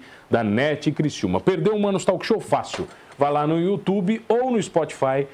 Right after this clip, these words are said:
você vai curtir todos os programas completinhos, inclusive este com o professor de história, o Jaca. Professor, qual o período mais complexo pra se ensinar pra um aluno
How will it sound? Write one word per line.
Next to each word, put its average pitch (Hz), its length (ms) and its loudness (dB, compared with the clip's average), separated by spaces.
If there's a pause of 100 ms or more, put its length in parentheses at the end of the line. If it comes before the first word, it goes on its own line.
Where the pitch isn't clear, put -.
(160)
você - 120 -4
vai 143 140 2
curtir 131 360 -2 (160)
todos 139 440 0
os 156 160 -2
programas 127 720 -2
completinhos, 175 760 -2
inclusive 190 500 0
este 131 340 -2 (280)
com 190 180 2
o 165 60 -4
professor 160 680 0
de 147 140 0
história, 135 680 0 (100)
o 170 160 2
Jaca. 107 640 -2 (240)
Professor, 165 360 0
qual 208 160 0
o 180 40 -2
período 180 320 2
mais 175 240 0
complexo 143 720 -2
pra 131 200 2
se 127 160 -4
ensinar 113 400 0
pra 113 120 -4
um 104 80 2
aluno 82 320 -2